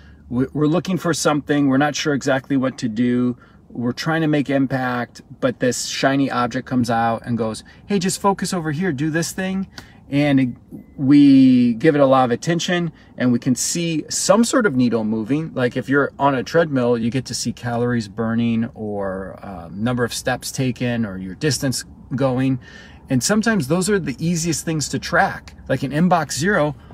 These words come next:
oh wow, the name zero is literally in the idea. So yeah, you know that you did it. You know that you accomplished it.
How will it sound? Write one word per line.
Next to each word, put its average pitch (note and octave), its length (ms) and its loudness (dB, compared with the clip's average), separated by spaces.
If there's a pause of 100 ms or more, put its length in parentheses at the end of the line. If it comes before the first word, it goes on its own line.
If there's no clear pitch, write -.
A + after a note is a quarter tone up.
(140)
oh G3+ 120 2
wow, F#3+ 380 4
the C#3 160 2
name D#3+ 560 2
zero C3+ 500 4
is A2+ 140 -2
literally D3 540 2
in C#3+ 280 -2
the B2 160 0
idea. A2+ 800 -4 (480)
So B2+ 560 6 (840)
yeah, E3+ 260 2 (120)
you C#3 140 4
know D#3 220 6
that C#3 160 2
you B2 140 2
did D3 180 2
it. A#2 140 2
You A#2 120 0
know C#3 160 4
that B2 180 2
you A2+ 80 -2
accomplished C#3+ 540 -4
it. - 160 -8